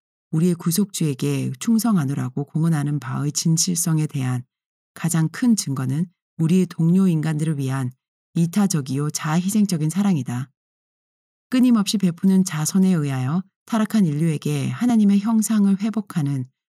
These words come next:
원칙을 세우는 것이 복음의 영광이다.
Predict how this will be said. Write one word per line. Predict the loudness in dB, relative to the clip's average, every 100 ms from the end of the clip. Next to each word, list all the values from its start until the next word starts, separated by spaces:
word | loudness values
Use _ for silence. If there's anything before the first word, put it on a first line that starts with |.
| _
원칙을 | -4 -2 0 0 0
세우는 | 0 0 2 0
것이 | -2 -4 -2 -4 _ _
복음의 | -4 0 2 2
영광이다. | 0 -2 -2 -2 -4 -6